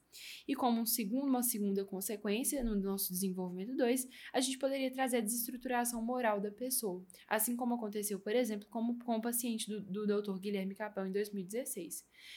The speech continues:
E a gente tem, então, um ciclo de construção de uma língua fascista, dominadora, né, de uma língua que se impõe. E aí a gente tem atos de hipercorreção frequentes e o silenciamento também,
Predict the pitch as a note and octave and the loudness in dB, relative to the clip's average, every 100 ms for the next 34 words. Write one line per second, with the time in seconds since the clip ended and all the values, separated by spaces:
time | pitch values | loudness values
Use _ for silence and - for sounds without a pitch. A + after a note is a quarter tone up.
0 | - A3 G#3+ A3 A#3+ A3+ A3 G3+ G3+ D4 | 0 2 4 0 0 -2 0 0 0 0
1 | D#4 D#4 - - A#3 A3+ A3+ G3+ G3 G3+ | 2 0 -2 -6 -6 -6 -4 -2 0 0
2 | F#3+ F3+ F3 F#3 - D#4+ E4 C4 A3 A3 | 0 0 -4 -6 -2 -2 0 0 0 -2
3 | G#3 G3+ - - G3+ G3 F3+ G3 B3+ A#3 | -4 -8 -12 -8 -4 -2 -2 0 2 4
4 | G#3 G3 F#3+ G3+ - A#3+ A#3+ B3+ A#3+ A3+ | 4 2 -2 -6 -8 -2 0 2 2 2
5 | A3+ B3 B3+ B3 - C#4 C4+ D4 E4+ - | 2 0 0 0 0 0 0 2 2 2
6 | A#3 F#3+ F#3+ _ _ _ _ _ _ - | 2 2 -2 _ _ _ _ _ _ -20
7 | - C4 B3+ A3+ A3 G#3 - G3+ - - | -4 4 8 8 6 2 -2 -4 -6 -14
8 | - G3+ G3+ G#3+ G3+ G3+ F#3+ G3 F#3+ - | 6 8 8 6 0 0 0 -2 -2 -4
9 | F#3 F#3 F#3 F#3 A3 B3+ A3 A3 A3+ - | -4 -4 -4 -2 -2 0 -2 -2 -4 -8
10 | - C4+ A#3+ A#3+ A#3 A3+ A3 B3+ A#3 F3+ | -10 -4 -2 -2 -2 -4 -6 -4 -2 -4
11 | G3 - G3 F3+ | -8 -10 -6 -6